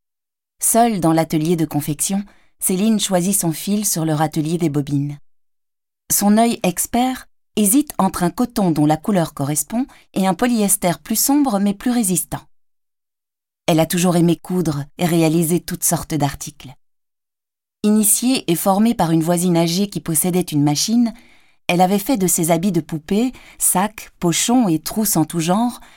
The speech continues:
ses premiers travaux d'exercice et de jeu. C'est à cette époque que le ronronnement du mécanisme de la vieille singère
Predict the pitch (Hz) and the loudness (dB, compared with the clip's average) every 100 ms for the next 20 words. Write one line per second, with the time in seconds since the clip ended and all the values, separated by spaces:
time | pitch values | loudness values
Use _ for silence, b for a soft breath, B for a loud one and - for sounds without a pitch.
0 | b - 202 190 220 220 240 233 170 170 | b -4 -2 -2 2 4 4 2 0 0
1 | 180 160 160 165 - 202 - 165 156 139 | 0 0 0 -2 0 0 0 2 2 0
2 | 143 143 - _ _ _ _ _ _ - | -6 -10 -20 _ _ _ _ _ _ -6
3 | 214 233 226 202 202 247 269 - - 165 | -2 -2 -2 -2 -2 -2 -2 -8 -2 0
4 | 156 190 214 175 175 185 175 147 165 180 | 0 0 0 2 2 2 0 0 0 0
5 | 185 196 180 156 147 151 151 156 190 185 | 0 0 0 0 0 0 0 -2 -2 0
6 | 165 160 151 147 170 | 2 2 2 -2 -2